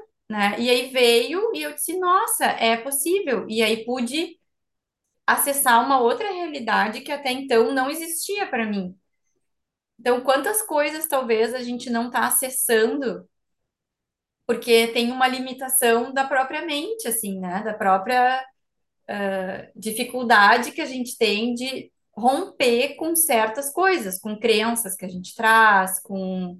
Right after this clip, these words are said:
é, tradições, muitas vezes, né? De família, e co-, enfim.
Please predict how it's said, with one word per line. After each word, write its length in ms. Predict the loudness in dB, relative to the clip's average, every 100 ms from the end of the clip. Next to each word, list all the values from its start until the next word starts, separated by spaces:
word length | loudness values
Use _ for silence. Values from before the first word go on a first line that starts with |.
| _ _ _ -8
é, 560 | -4 -2 -4 -8 -12 _ _
tradições, 840 | 2 2 2 2 4 4 4 0 -4
muitas 320 | -4 -4 -2
vezes, 460 | 0 0 0 -4
né? 300 | 0 0 0 -6 _ _ _
De 220 | -12 -10 -2
família, 680 | 0 0 0 0 -2 -2 -2
e 100 | -4
co-, 140 | -10 -8
enfim. 520 | -4 -2 -2 -4 -8